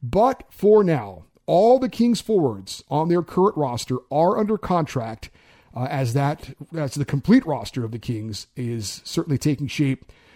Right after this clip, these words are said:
for what will be a highly anticipated twenty twenty-two twenty-three season. Now, if you wanted to place a wager on the L A Kings to win the Stanley Cup next season, bet online dot net is the fastest and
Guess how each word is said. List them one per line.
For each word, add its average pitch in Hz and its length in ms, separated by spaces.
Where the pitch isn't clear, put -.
for 143 160
what 139 160
will 143 120
be 131 340
a 131 80
highly 180 420
anticipated 110 800
twenty 135 360
twenty-two 117 680
twenty-three 107 480
season. 95 460
Now, 151 180
if 131 100
you 190 120
wanted 196 220
to 160 60
place 170 240
a 147 60
wager 151 560
on 131 200
the 120 160
L 120 120
A 113 80
Kings 113 360
to 110 80
win 113 100
the 110 80
Stanley 113 260
Cup 113 180
next 113 220
season, 190 340
bet 214 220
online 180 400
dot 170 280
net 151 280
is 127 180
the 113 60
fastest 135 520
and 131 120